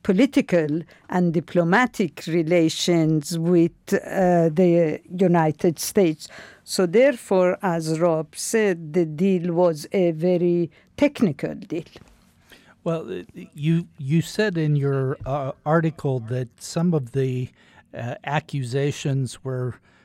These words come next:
Speaker 2: causing confusion in the public mind or spreading lies. Uh, uh, were there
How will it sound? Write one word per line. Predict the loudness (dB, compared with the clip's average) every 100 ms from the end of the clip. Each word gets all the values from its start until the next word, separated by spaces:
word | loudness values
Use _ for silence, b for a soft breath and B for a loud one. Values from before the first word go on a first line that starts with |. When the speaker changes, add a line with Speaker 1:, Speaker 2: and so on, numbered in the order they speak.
| b
Speaker 2:
causing | -2 2 2 0 -2 -4
confusion | -6 -6 -6 0 2 2 2 0 0
in | -2 -6
the | -6
public | -6 -6 -4 -6 -6
mind | -4 0 0 2 0 0 -4 -8
or | -8 -8 -10 -14 b b b b
spreading | -18 -16 -14 -4 -2 -2 -4 -4
lies. | -4 -4 -2 -2 -2 -2 -4 -6 -12 -16
Uh, | -14 -10 -8 -10 -12 b b b b -10
uh, | -10 -12 -20 _
were | -2 0
there | 0 0 -2